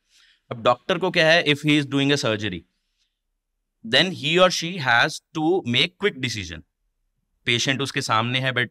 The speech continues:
पर, उसे उसी टाइम सोचना है। So, he or she should be, uh, able to give quick answers। So, उसी तरह से करिकुलम जो नीट का बनाया गया है,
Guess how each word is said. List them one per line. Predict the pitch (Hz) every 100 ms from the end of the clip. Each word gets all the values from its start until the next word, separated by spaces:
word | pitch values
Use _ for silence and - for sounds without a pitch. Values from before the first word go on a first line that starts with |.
| -
पर, | 147
उसे | - 123 185
उसी | - 151 196
टाइम | 175 123 131
सोचना | 120 98 - 82
है। | 78 _ _ _
So, | - 190 214 131
he | 151
or | 170
she | 180
should | 175 160 131
be, | 165 233 - _ _ _ _ _
uh, | 131 - 135
able | 135 151
to | 147
give | 151 196 -
quick | 170 -
answers। | 107 92 - 85 -
So, | - - -
उसी | 180 180 226
तरह | 170 139 139
से | 147 156
करिकुलम | 131 135 151 160
जो | 147
नीट | 139 120 143
का | 175 151
बनाया | 123 110 107
गया | 101 98
है, | 104 165